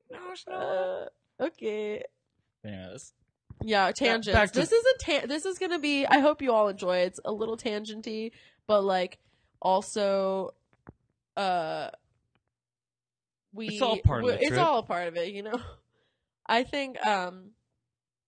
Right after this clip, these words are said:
Speaker 2: yeah. So to talk a little bit more about the people that we met. So at Lofty, Lofty Coffee, we've been sourcing, we source a lot of coffee from Guatemala.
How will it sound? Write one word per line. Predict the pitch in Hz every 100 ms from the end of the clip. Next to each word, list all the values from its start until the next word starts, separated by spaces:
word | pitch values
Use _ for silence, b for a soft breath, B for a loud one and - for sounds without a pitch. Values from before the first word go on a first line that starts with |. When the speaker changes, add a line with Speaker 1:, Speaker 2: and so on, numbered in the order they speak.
| _ _ _ _
Speaker 2:
yeah. | 196 226 247 208 185 - _ - -
So | - 247 240
to | 240 240
talk | 269 302
a |
little | 285 226 240
bit | 220
more | 214 208
about | 208 190
the | 190
people | - 233 240 208
that | 170 180
we |
met. | 175 180 180 - _ _ _ _ _ _
So | - 233 208
at | 208 220
Lofty, | 208 220 - 294 285 277 269 - _ _
Lofty | 202 214 226
Coffee, | 226 196 196 208 196
we've | 190 196 185 190
been | 185 180 180 175 175 _
sourcing, | - 214 202 202 202 190 190 190 _ _ -
we | 214 269
source | 427 480
a | 403
lot | 202 175 175
of | 180
coffee | 151 185 190
from | 180 165 175
Guatemala. | 180 175 - - 185 196